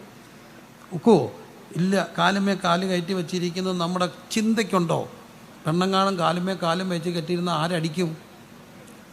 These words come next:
അപ്പച്ചനല്ല, ആരടിക്കും? അമ്മച്ചി. ഇങ്ങനെ ഒരു പെൺ, ഏ? അതൊക്കെ പോയി. ഇതൊന്നും പറഞ്ഞിട്ട് കാര്യമില്ല. ഇന്ന് മോഡേണാ. ഇനിയും വേറെ കാര്യം ചെയ്യുക, പെൺപിള്ളേർ മിക്കവരും ബോബി ചെയ്ത് നല്ല ബോയ് കട്ടൊക്കെ അടിച്ച് നടക്കും.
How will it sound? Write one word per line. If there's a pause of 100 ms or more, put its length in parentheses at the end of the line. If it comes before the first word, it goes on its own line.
(540)
അപ്പച്ചനല്ല,
ആരടിക്കും? (560)
അമ്മച്ചി. (120)
ഇങ്ങനെ
ഒരു (300)
പെൺ, (340)
ഏ? (1080)
അതൊക്കെ
പോയി. (140)
ഇതൊന്നും
പറഞ്ഞിട്ട്
കാര്യമില്ല. (360)
ഇന്ന്
മോഡേണാ. (280)
ഇനിയും
വേറെ
കാര്യം
ചെയ്യുക,
പെൺപിള്ളേർ
മിക്കവരും
ബോബി
ചെയ്ത്
നല്ല
ബോയ്
കട്ടൊക്കെ
അടിച്ച്
നടക്കും.